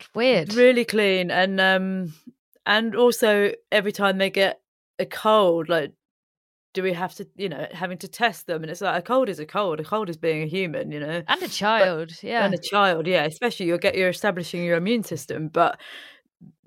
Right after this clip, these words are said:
Speaker 2: that to be a, a, a point of fear and potentially then not seeing anyone for ten days, it's just like, what?
Speaker 1: I know.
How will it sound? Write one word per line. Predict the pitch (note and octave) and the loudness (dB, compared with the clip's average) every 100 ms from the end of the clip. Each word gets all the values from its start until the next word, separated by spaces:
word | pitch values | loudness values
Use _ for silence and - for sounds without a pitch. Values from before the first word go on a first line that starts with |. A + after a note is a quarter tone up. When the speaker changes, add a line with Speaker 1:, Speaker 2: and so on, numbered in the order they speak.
| - | 0
Speaker 2:
that | G#3 - - | 2 2 -2
to | F#3+ | -4
be | F#3+ F3+ F3+ | 0 2 2
a, | E3+ F3 D#3+ G#2 - _ _ | 2 0 -2 -8 -14 _ _
a, | F#3 - _ - | -6 -6 _ -10
a | |
point | F#3 - G3+ F3+ - _ _ _ - | -8 -2 -2 -2 -10 _ _ _ -4
of | F3+ D3+ | -4 -4
fear | - G#3+ F#3 F3 E3 - | -2 2 4 4 4 0
and | E3+ | -4
potentially | E3+ G3+ F3 D#3+ F3 | -4 -2 -2 -4 0
then | E3+ E3+ | 0 0
not | E3 | -6
seeing | D#3 F#3+ F#3 | -4 -4 -2
anyone | D#3 D3+ D3 | -4 -6 -6
for | D3 | -12
ten | - C#3+ | -12 -10
days, | D#3 C#3 E3 D#3+ | -6 -6 -6 -8
it's | E3 | -14
just | F3 E3 | -12 -10
like, | D#3+ | -10
what? | D#3+ A#3 C4 _ - _ - - - - - | -8 -8 -10 _ -20 _ -20 -20 -20 -14 -2
Speaker 1:
I | E3+ | 2
know. | F3 G3 G3 D3+ | 6 6 6 6